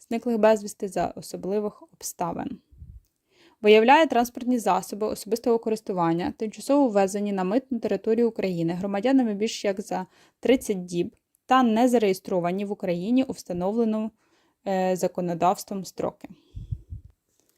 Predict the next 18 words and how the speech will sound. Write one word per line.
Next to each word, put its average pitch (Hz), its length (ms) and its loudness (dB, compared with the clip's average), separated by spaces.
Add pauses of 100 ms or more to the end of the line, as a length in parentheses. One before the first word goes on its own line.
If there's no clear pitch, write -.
(540)
Вживає 233 480 6
заходів 220 500 2
для 196 120 4
виявлення 233 440 2
неправомірного 214 760 0
керування 196 500 0
транспортними 202 680 -6
засобами, 185 680 -2
щодо 196 280 -2
яких 196 560 0 (260)
порушено 208 460 0
обмеження, 180 520 0
встановлені 214 560 -2
Митним 202 320 -4
кодексом 185 520 -2
України, 180 560 0
а 208 80 -4
саме 170 400 2